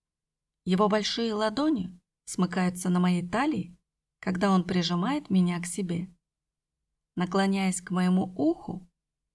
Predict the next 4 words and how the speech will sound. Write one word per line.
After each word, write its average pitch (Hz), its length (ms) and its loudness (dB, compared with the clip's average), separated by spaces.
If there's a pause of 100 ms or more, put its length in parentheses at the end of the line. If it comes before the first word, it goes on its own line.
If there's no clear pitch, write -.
(140)
чтобы 185 380 -2
прошептать: - 800 -6 (920)
«Ты 175 140 2
знаешь, 196 580 -2